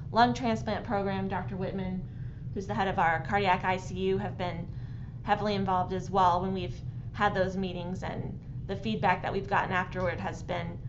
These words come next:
overwhelmingly positive. Um, you recently participated in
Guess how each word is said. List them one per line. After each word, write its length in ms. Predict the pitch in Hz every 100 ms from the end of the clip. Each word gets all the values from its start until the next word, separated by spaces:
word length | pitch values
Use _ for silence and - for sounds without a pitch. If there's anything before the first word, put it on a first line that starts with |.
| - - -
overwhelmingly 720 | 214 202 190 185 185 180 175 175
positive. 640 | - 175 - - 139 - - - - - - - -
Um, 320 | 208 202 202 190
you 200 | 233 247
recently 500 | 247 294 320 285 262
participated 680 | 254 247 226 - 220 214 214
in 280 | 202 196